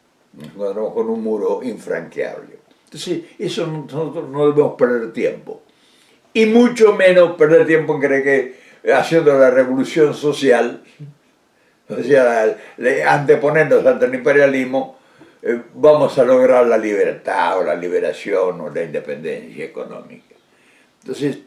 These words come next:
eso debemos saberlo. No debemos ser tan ingenuos de seguir creyendo a gente de buena intención.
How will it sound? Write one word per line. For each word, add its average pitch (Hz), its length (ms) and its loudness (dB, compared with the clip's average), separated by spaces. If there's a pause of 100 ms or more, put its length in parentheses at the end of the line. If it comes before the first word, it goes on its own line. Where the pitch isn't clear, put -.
(200)
eso 185 280 2
debemos 151 400 -2
saberlo. - 760 -6 (300)
No 143 160 -8
debemos 143 340 -2
ser 131 160 -6
tan 127 160 -6
ingenuos 120 520 -4
de 127 140 -6
seguir 131 200 -4
creyendo 123 600 -4 (320)
a - 60 -16
gente 175 380 -6
de 127 100 -4
buena 139 300 2
intención. 131 680 -8